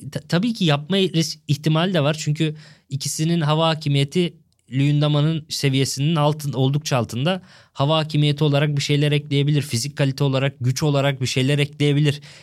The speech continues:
Ekleyebilecekleri de var ama oyun kurulumunu bozma ihtimali de çok yüksek. O yüzden işler çok iyi giderken böyle şey hamleleri yapmak, çok, çok şey değiştirecek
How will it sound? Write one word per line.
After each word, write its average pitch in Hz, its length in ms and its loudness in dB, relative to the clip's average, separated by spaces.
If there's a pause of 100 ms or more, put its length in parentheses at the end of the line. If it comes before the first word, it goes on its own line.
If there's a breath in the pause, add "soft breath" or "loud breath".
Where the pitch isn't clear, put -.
(140)
Ekleyebilecekleri 143 840 2
de 190 80 4
var 147 140 2
ama 226 200 0
oyun 160 240 2
kurulumunu 156 520 2
bozma 160 300 2
ihtimali 165 440 0
de 160 60 2
çok 135 260 -2
yüksek. 165 440 -6 (580 loud breath)
O 143 120 0
yüzden 156 260 0
işler 156 360 -2
çok 156 220 -4
iyi 165 120 0
giderken 160 540 0 (100)
böyle 135 420 0 (100)
şey 139 200 -2
hamleleri 127 460 2
yapmak, 127 500 -2
çok, - 280 -6
çok 143 180 -2
şey 127 200 0
değiştirecek 107 600 -2